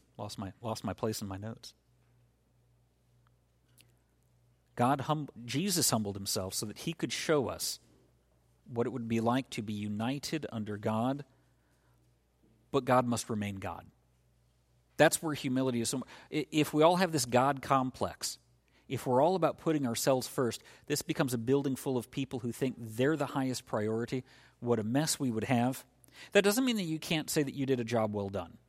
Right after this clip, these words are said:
Humility is not false humility. If you were an artist and you paint a good picture, you're allowed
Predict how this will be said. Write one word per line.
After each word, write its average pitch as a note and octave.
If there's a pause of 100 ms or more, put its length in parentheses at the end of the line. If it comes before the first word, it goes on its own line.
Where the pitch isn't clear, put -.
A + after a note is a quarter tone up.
(300)
Humility F#3
is D#3
not D3+
false C#3
humility. G#2+ (840)
If -
you C3
were A2+
an G#2+
artist F3+
and B2
you A2+
paint C3+
a A#2+
good A2+
picture, F3+
you're D3+
allowed C#3